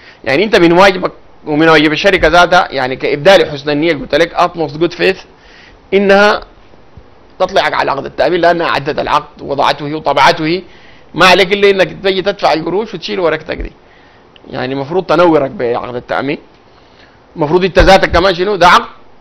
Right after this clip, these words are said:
وقلنا ربنا سبحانه وتعالى اتكلم عن العقود:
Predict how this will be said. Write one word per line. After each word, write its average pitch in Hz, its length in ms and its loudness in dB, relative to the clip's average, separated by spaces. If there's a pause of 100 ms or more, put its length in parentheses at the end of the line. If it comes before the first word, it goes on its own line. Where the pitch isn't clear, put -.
(200)
وقلنا 170 500 0
ربنا 165 240 0
سبحانه 156 220 -4
وتعالى 165 240 2
اتكلم 175 300 -2
عن 143 140 -2
العقود: 165 300 -2